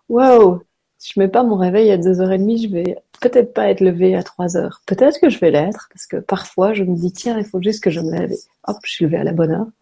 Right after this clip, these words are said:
Et parfois je me dis ça aussi et je me réveille deux heures plus tard. Donc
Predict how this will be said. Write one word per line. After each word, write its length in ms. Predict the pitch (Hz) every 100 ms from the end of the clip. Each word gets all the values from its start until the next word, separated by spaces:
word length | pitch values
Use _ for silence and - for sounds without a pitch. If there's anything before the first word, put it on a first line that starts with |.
| - - - - - -
Et 80 | 208 190
parfois 360 | 196 - 247
je 100 | 233
me 80 | 196
dis 160 | 165 175
ça 180 | 202 185
aussi 400 | 185 - 269 226
et 260 | 185 180
je 80 | 180
me 100 | 185
réveille 340 | 180 175 196 190
deux 200 | 185 185
heures 160 | 185
plus 140 | - 202
tard. 300 | 214 190 180
Donc 180 | 185